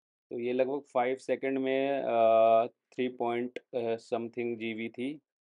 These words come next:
वो फाइल को कॉपी कर दिया। तो काफ़ी स्पीड तेज़ है, जो क्लेम कर रही है कंपनी थाउजेंड फिफ्टी एमबीपीएस, approximately स्पीड उतनी ही है। तो दोस्तों अगर बात करें इस डिवाइस के रिव्यू की, कि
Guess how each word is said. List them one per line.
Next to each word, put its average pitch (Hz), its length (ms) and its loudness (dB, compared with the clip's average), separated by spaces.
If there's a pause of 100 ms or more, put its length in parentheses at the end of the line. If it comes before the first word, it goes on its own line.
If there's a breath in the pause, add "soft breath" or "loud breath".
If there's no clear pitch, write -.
(120)
वो 120 80 -8
फाइल 110 300 2
को 117 80 -10
कॉपी 110 280 -4
कर 107 160 -6
दिया। 107 200 -2
तो 110 120 -10
काफ़ी 123 440 -4
स्पीड 127 380 -8
तेज़ 127 220 -2
है, 127 100 0
जो 123 140 -6
क्लेम 120 420 -6
कर 123 160 -4
रही 120 140 -4
है 123 60 -4
कंपनी 120 480 -8
थाउजेंड 113 400 -6
फिफ्टी 117 260 -10
एमबीपीएस, 117 580 -6 (420)
approximately 143 880 -2
स्पीड 127 480 -4
उतनी 120 380 -4
ही 110 160 -4
है। 98 280 -8 (760)
तो - 60 -18
दोस्तों 135 600 -4
अगर 127 120 0
बात 113 380 0
करें 117 400 -4
इस 110 80 -8
डिवाइस 110 340 -2
के 113 120 -8
रिव्यू 104 480 -6
की, 117 540 -8
कि 110 180 -12